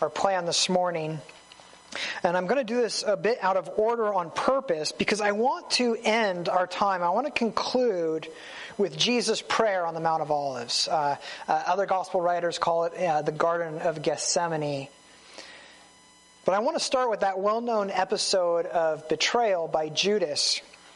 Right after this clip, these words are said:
And as we look at it, I, I want to note that there are four distinct a-, actions that take place in these few verses, and just make a few comments on each.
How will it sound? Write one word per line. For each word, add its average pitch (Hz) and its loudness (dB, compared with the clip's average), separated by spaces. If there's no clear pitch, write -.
And 196 2
as 180 0
we 220 2
look 277 0
at 175 2
it, 170 -2
I, 185 4
I 190 4
want 269 -2
to - 0
note 240 2
that 190 0
there 208 2
are 185 2
four 269 2
distinct 240 -2
a-, 214 2
actions 220 2
that 196 0
take 220 0
place 214 2
in 202 2
these 202 2
few 214 2
verses, 196 0
and 196 0
just 233 2
make 254 0
a 196 4
few 202 0
comments 180 0
on 156 -2
each. 175 2